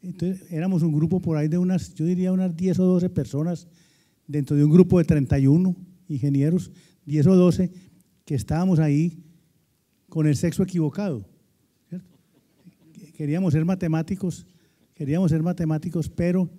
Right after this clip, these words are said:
teníamos que estudiar ingeniería. Pero, pero logramos hacer, pues, esos cursos.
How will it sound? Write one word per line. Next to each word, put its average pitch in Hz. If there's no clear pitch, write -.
teníamos 156
que -
estudiar 170
ingeniería. 151
Pero, 120
pero 127
logramos 127
hacer, 127
pues, 139
esos 147
cursos. 113